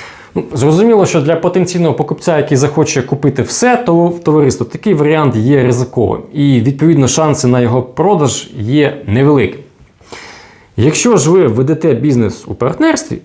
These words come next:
то треба взяти до уваги такий юридичний нюанс, як необхідність отримання згоди інших учасників на відчуження своєї частки.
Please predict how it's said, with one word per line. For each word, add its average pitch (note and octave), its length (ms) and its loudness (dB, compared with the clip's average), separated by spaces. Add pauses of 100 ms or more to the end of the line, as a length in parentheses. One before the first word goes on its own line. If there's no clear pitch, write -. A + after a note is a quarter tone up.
(140)
то C4 200 2 (140)
треба G3 260 2
взяти C#3+ 320 2
до B2 140 2
уваги C#3 320 2
такий B2+ 360 0
юридичний A#2+ 500 2
нюанс, B3+ 400 2
як - 300 -2
необхідність G3+ 680 0
отримання B2 480 0
згоди F3+ 360 2
інших - 480 -2
учасників A3 600 0 (120)
на A2+ 140 0
відчуження D3 480 2
своєї A2+ 400 2
частки. G2 420 -6